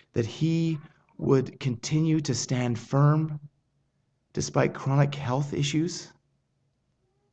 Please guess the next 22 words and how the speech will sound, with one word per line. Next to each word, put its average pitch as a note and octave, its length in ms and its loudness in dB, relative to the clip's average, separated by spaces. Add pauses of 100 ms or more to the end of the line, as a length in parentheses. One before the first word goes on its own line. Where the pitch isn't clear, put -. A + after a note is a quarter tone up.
(640)
Lord, C#3+ 160 6
we D3 80 8
thank C#3+ 320 4
you E3 40 -2
for C#3+ 120 0
the A2+ 80 0
hope C#3+ 340 2
that C#3 100 4
he A2+ 100 2
has C3 300 0
in A#2+ 120 0
you, C#3+ 320 2
that, B2+ 220 2
that A2 240 -2 (360)
he's, A#2+ 320 0
he, B2+ 280 -2
by B2+ 180 0
your C#3 160 4
grace, B2+ 400 2
he's B2 200 0
not B2+ 220 2
allowing C3 580 2